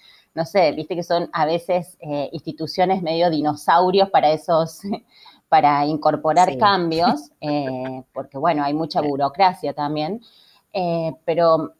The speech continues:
Speaker 1: nos plantean, desde la universidad quizás no se nos da todas las respuestas, pero sí nos plantean algunas inquietudes o algunas guías para después nosotros seguir buscando de forma autónoma.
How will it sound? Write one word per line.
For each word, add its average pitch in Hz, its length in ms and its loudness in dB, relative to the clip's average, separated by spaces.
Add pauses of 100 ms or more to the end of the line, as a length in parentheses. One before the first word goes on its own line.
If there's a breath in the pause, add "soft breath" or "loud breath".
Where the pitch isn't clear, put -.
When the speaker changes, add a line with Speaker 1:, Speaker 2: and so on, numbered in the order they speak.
(140)
Speaker 1:
nos 196 240 -2
plantean, 208 760 2
desde 185 180 0
la 185 60 0
universidad 185 560 0
quizás 285 240 -2
no 233 100 -2
se 202 120 -8
nos 175 100 -4
da 180 240 2
todas 196 220 2
las 180 160 0
respuestas, 208 520 -2
pero 170 200 -4
sí 226 180 -6
nos 233 160 -4
plantean 165 460 -2
algunas 170 280 -2
inquietudes 208 760 -2
o 151 80 -6
algunas 202 360 -2
guías 196 280 0
para 160 180 0
después 180 240 -6
nosotros 190 340 -4
seguir 160 220 -6
buscando 170 400 -2
de 165 60 2
forma 165 320 -2
autónoma. 160 680 -2